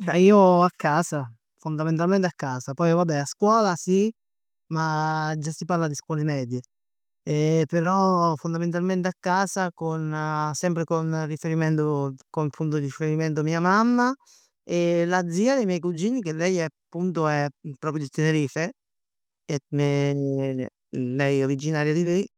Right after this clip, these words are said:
E quando ero piccolino io mi ricordo sta cosa che c'ho avuto sempre sta, sta fissa e molte volte quando la vedevo, ehm,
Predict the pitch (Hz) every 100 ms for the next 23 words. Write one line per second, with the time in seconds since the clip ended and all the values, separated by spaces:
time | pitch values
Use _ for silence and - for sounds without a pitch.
0 | _ _ _ _ _ _ 165 143 - 160
1 | 170 180 196 - 220 196 208 202 190 185
2 | 170 170 170 156 - 185 185 185 175 160
3 | - 175 175 160 190 185 175 - 170 160
4 | 156 151 143 139 135 - - 160 160 151
5 | - 190 185 151 139 139 143 139 160 147
6 | 143 139 143 139 139 147 147 143 143 139
7 | 135 135 131 127 - _ _ _ _ _
8 | - 135 131 131 123 123 123